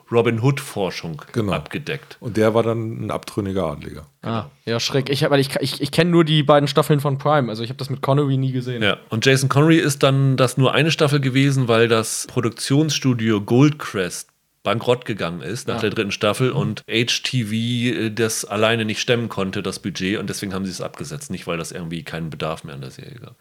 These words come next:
Speaker 3: Ja, sehr schräg.
Speaker 2: Die si-, die sind damals bankrott gegangen?
Speaker 1: Goldcrest, ja.
Speaker 2: Okay, weil, also das, äh, war ja eigentlich ein ganz großes Studio.
Speaker 1: Ja.
Speaker 2: Gandhi haben die gemacht und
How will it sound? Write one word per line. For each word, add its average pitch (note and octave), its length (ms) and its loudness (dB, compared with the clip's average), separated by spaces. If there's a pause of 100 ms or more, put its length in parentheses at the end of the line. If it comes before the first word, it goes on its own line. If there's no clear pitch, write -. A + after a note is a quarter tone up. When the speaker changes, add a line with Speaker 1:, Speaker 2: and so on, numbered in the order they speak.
Speaker 3:
Ja, D#3+ 160 4
sehr D3 200 4
schräg. D#3 240 -2
Speaker 2:
Die A#2+ 40 2
si-, G2+ 220 0
die G2 60 -6
sind A#2 140 -2
damals B2 260 0
bankrott A2+ 360 -8
gegangen? D3+ 440 -6 (180)
Speaker 1:
Goldcrest, G#2 500 -6
ja. G#2 160 0 (380)
Speaker 2:
Okay, G#2 400 -10 (140)
weil, G2+ 220 0
also G2 220 -2
das, F2 220 -8
äh, F#2 240 -10
war F2+ 100 0
ja D#2 80 0
eigentlich F#2 220 -8
ein G2 40 -8
ganz F2+ 140 -10
großes G2 240 -6
Studio. F#2+ 380 -8
Speaker 1:
Ja. G2+ 80 -14 (340)
Speaker 2:
Gandhi G2+ 340 -2
haben F2 200 -4
die F2 80 -6
gemacht F2 420 -8
und F2+ 300 -14